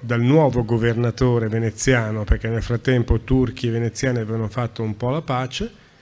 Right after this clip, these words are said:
e, e si sfila la pelle di Bragadin. Naturalmente c'è una scena assolutamente commovente descritta negli annali storici in cui il nuovo governatore praticamente si mette a piangere perché per loro, eh, eh, eh,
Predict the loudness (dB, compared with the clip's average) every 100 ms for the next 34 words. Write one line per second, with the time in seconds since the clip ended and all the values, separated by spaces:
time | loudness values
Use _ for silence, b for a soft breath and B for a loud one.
0 | b b b b b -6 -4 -4 -4 -2
1 | -2 -2 -2 -2 -2 -6 -8 -8 -6 -6
2 | -6 -6 -6 -6 -8 -10 -12 -14 -12 -10
3 | -6 -2 -2 -2 -4 -4 -4 -2 -2 -4
4 | -4 -2 0 0 -2 -4 -2 0 0 -2
5 | -6 -6 -2 -2 -2 -4 -4 -4 -2 -2
6 | -2 0 0 0 -2 -4 -6 B B B
7 | -2 -2 2 4 4 4 2 2 2 2
8 | 2 4 4 6 4 2 4 4 2 0
9 | -4 -2 -2 -2 -4 -4 B B B -4
10 | 0 2 2 0 -2 -2 0 0 2 4
11 | 4 2 -2 B B B -8 -6 -4 -6
12 | -6 -6 -6 -8 -8 -10 -12 -14